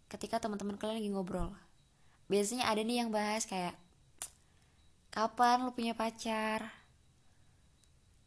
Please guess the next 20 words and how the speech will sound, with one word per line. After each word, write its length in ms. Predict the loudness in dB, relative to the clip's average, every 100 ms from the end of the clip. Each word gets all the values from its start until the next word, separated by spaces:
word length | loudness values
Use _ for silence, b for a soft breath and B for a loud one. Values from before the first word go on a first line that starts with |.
| _ -4
Masa 400 | 0 2 2 0 -6 -16 -4
lu 80 | -2
jomblo 320 | 0 0 0
terus 400 | 0 -2 -2 -2
sih? 240 | -4 -8 -14 -20 -20 -20 -20 -20 -20 -20 -20 -6
Beneran? 800 | -2 0 0 -2 -2 -2 -4 -6 -14 -20 -20 -20 -20 -20 -2
Lo 160 | 2
lagi 160 | 2 2
gak 240 | 0 0
ada 80 | 0
hubungan 320 | -2 -2 -2
sama 240 | -2 -4 -2
siapa-siapa? 880 | -4 -4 -4 -6 -6 -6 -4 -6 -12 -20 B B B B -4
Jangan-jangan 640 | 0 2 0 0 0 -2
lo 80 | -2
punya 160 | -2 0
hubungan 480 | 0 0 0 0
tapi 240 | 0 -4 -4
di 40 |
private?" 440 | 2 2 2 -4